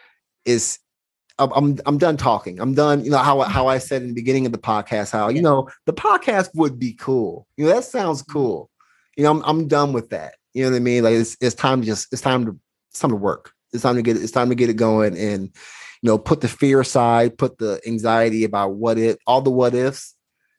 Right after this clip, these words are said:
Speaker 1: you know, they, they can sit on the bench th-, this time around. Like, it's, it's time to go.
Speaker 2: And so that initial step of just starting the podcast is now not only created a, a wonderful podcast that's now a year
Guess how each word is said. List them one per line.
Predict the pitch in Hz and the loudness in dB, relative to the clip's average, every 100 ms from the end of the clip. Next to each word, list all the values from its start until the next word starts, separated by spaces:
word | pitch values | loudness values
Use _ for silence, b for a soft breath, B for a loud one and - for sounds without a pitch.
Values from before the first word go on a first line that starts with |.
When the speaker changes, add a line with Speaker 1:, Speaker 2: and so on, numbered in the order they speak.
| _ _ _ _ - | _ _ _ _ -4
Speaker 1:
you | 127 | -2
know, | 110 | 2
they, | 120 | 2
they | 127 107 131 | 0 0 0
can | 131 127 | 2 -2
sit | - 131 | 0 2
on | 110 | 2
the | 104 | 0
bench | 101 73 - - _ - | -4 -6 -10 -16 _ -8
th-, | 98 - | -8 -6
this | 104 | -8
time | - 98 78 | -6 -6 -6
around. | 71 50 - - | -8 -8 -12 -10
Like, | 87 101 | -2 0
it's, | - | 0
it's | 110 107 | -2 0
time | 113 101 | 0 0
to | 87 | -2
go. | 73 53 - _ _ _ _ _ _ _ - - B B B _ - | -2 -4 -8 _ _ _ _ _ _ _ -20 -20 B B B _ -4
Speaker 2:
And | 156 156 | -2 0
so | 160 | 0
that | 156 160 | 2 2
initial | 170 156 160 - 147 | 2 2 0 0 0
step | 143 - 175 156 - | -2 -2 2 2 0
of | 131 127 | -6 -6
just | - 147 | -4 -4
starting | - 151 139 135 139 | -2 0 2 2 2
the | 135 | 0
podcast | - 139 147 156 113 135 - | 0 -2 0 -2 -2 -4 -8
is | 135 - | -6 -2
now | 139 135 131 131 | 0 2 0 -4
not | 123 170 139 | -2 0 2
only | 151 139 135 127 - | 2 2 0 -2 -6
created | - 135 135 135 131 123 _ _ _ _ - | -2 2 2 2 -2 -4 _ _ _ _ -10
a, | 107 - | -8 -2
a | 139 | -2
wonderful | 127 156 226 - | 0 0 0 -2
podcast | - 127 - 127 127 | -4 -4 0 0 0
that's | 135 110 - | -2 -2 0
now | 135 131 120 | 2 2 0
a | |
year | 127 127 135 131 123 | -2 2 2 2 -2